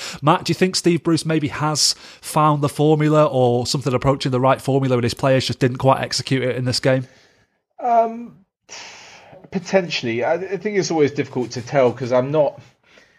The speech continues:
Speaker 2: I'm not entirely sure when they, you know, they create, uh, they have sixty-one percent possession, they create the chances, whether they actually look like they're gonna finish them.
Speaker 1: Mm.
Speaker 2: 'Cause you know what I mean? They,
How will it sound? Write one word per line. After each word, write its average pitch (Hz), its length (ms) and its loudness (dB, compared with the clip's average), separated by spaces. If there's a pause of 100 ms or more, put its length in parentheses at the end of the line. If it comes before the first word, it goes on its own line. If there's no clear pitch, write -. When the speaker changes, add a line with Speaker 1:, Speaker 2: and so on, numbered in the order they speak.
(600)
Speaker 2:
I'm 160 120 2
not 185 160 4
entirely 165 380 4
sure 156 280 2
when 143 100 2
they, 135 100 0
you 127 120 -2
know, 120 160 2
they 110 140 0
create, 127 440 -2 (140)
uh, 113 220 4
they 107 100 2
have 120 140 6
sixty-one 120 340 -4
percent 120 180 -6
possession, 170 340 -2
they 143 120 -2
create 147 300 0
the 127 60 -4
chances, 131 600 -4
whether 156 360 2
they 143 280 0
actually 143 400 -2
look 135 140 0
like 120 180 2
they're 117 120 -2
gonna 110 220 -4
finish 107 400 -6
them. - 220 -16
Speaker 1:
Mm. 107 640 -4
Speaker 2:
'Cause 139 140 -6
you 143 60 -2
know 160 100 4
what 151 100 4
I 147 40 0
mean? 147 180 0
They, 143 280 4